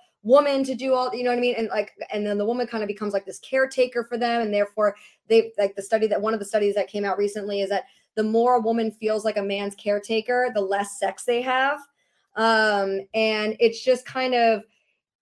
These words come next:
interesting to see this kind of twist in events. And, and I think it's, it's both good and bad. So I think it's shaking things up, which obviously need to happen because there's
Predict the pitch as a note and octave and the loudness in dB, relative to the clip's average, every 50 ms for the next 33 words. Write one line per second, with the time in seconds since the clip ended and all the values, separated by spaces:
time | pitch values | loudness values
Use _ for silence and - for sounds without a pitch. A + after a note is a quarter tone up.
0 | _ _ _ _ B3+ C#4+ D4+ E4+ F#4 F4+ F4+ D#4 D4 C4 B3 A#3 A#3 A#3 - - | _ _ _ _ 0 0 2 0 0 -2 -2 0 2 4 4 4 4 2 0 -2
1 | A#3 A3+ A3 A3 A#3 A3+ A3 - - - - C4 C4 C4+ A#3 A#3+ A3+ A#3 - A#3+ | -2 -2 0 0 -2 -2 -2 -4 -8 -10 -8 -6 -6 -4 -2 -4 -4 -4 -4 -2
2 | A#3 A3+ G#3+ G#3+ - - - A#3+ A#3+ A#3 A#3 - A#3+ A3+ G#3+ G3+ G#3+ B3 C#4+ D4+ | 0 0 0 -2 -6 -2 2 2 2 2 0 -2 -2 -2 0 0 0 -2 -2 -2
3 | C#4+ - A#3 A3+ - A3+ A3 G#3 G#3+ G#3 - D#4 F4 G4+ G4+ G4+ - - A#3 A3+ | -4 -6 -6 -6 -4 -4 -2 -2 -4 -4 -4 -2 0 0 0 0 0 0 0 0
4 | A3+ - - - B3 B3 B3 B3 A3 G#3 - - - C4+ E4+ G4+ G#4 F4+ D#4 B3+ | 0 -2 0 4 4 4 4 4 0 -6 -10 -4 -2 0 2 2 2 2 2 2
5 | A#3+ G3+ E3+ E3 - - - - _ _ _ _ _ _ - - B3+ C4 B3 B3 | 2 2 0 -2 -6 -10 -14 -20 _ _ _ _ _ _ -2 2 4 4 4 2
6 | E4 D#4+ C#4+ D4+ A#3 - - - - C#4 D4 D4 E4+ F4 F4 - - E4 E4 D#4 | 0 -2 -4 -4 -4 -4 -4 -2 0 0 0 0 -4 -6 -6 -6 -6 -6 -4 0
7 | A#3+ A#3 G3 G3+ A3 A3 A3+ A3 G#3+ - - F#3+ G#3 G#3 G#3+ B3 A#3+ - C4 B3+ | 2 2 2 2 2 0 0 -2 -2 0 -2 -2 -2 0 0 -2 -2 -2 -2 -2
8 | B3+ B3 G#3+ G3+ G3 G3 G#3 G#3 G3+ G#3 G3+ - G#3 G3 G3+ G#3 G3+ G3 | 0 0 0 -2 -2 -2 -2 -4 -4 -4 -4 -4 -4 -2 0 -2 -2 -2